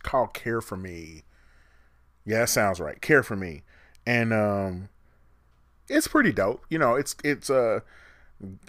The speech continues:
got, like, a reggaeton influence to it. Um, it, it's a,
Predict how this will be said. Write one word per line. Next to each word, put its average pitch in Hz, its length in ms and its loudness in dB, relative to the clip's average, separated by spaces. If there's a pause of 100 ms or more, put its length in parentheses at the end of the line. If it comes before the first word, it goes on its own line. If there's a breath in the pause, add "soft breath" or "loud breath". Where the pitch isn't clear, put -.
(1000)
got, 147 220 6
like, 131 220 6
a 139 40 4
reggaeton 117 760 2
influence 113 580 -6
to 120 240 -2
it. 110 200 -4 (500 soft breath)
Um, 87 680 -8 (320)
it, 262 220 0
it's 320 160 0
a, 381 60 0